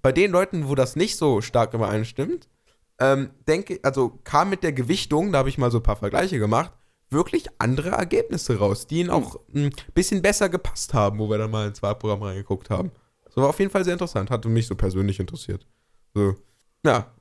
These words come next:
Speaker 1: aber, aber finde ich auf jeden Fall ein cooles Thema, wenn ihr da drüber geredet habt, ne? Wenn, wenn ihr da draußen das auch nochmal ein bisschen genauer hören wollt, ne? Guckt einfach mal die Beschreibung. Vielleicht hab ich's da schon verlinkt. Ist, ist das schon draußen, die Folge?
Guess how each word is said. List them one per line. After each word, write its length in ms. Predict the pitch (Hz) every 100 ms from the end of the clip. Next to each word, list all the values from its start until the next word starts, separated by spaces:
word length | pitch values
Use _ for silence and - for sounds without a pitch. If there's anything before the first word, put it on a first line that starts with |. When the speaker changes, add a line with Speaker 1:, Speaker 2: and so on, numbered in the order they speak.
| -
Speaker 1:
aber, 260 | 160 180
aber 300 | - 175 170 - - -
finde 220 | 170 202
ich 80 | 190
auf 80 | 185
jeden 100 | 175
Fall 100 | 170
ein 40 |
cooles 180 | 165 151
Thema, 260 | 120 101
wenn 160 | 101 101
ihr 80 | 95
da 200 | - 101
drüber 260 | 104 101
geredet 360 | 98 95 98 95
habt, 180 | 92 -
ne? 140 | 131 123
Wenn, 220 | 117 113 - _ _
wenn 320 | - 110 104 69
ihr 160 | 123
da 80 | 123
draußen 340 | 127 123 120
das 200 | 113 113
auch 100 | -
nochmal 220 | 135 131 127
ein 80 |
bisschen 240 | 123 123 113
genauer 240 | 117 117
hören 200 | 117 113
wollt, 280 | 117 117 117
ne? 200 | 117 123
Guckt 200 | - 113
einfach 180 | 110 120
mal 100 | 104
die 80 | 104
Beschreibung. 440 | 104 - 110 113 120 - -
Vielleicht 280 | - 104 -
hab 80 | 98
ich's 140 | 98
da 100 | 95
schon 160 | - 95
verlinkt. 460 | 92 95 - - _ -
Ist, 140 | 117
ist 180 | - -
das 80 | 135
schon 120 | -
draußen, 400 | 117 123 165 220 -
die 40 | -
Folge? 360 | 131 135 165